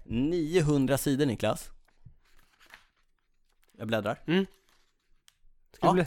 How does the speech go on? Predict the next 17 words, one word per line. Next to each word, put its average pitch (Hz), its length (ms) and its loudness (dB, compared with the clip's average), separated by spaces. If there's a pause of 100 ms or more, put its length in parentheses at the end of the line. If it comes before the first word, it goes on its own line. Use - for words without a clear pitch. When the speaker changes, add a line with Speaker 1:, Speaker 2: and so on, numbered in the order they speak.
(200)
Speaker 1:
nästan 190 260 4
exakt 190 240 2
niohundra 160 460 6
sidor. 165 200 4
Speaker 2:
Ja. 139 100 0 (340)
Speaker 1:
De 160 240 6
går 190 140 4
igenom 139 360 4
i 139 140 0
princip 127 460 0 (180)
alla 139 540 2
tävlingar 123 800 2
på 104 420 0
hög 104 320 0
nivå 135 300 2
under 107 300 0
året 135 340 2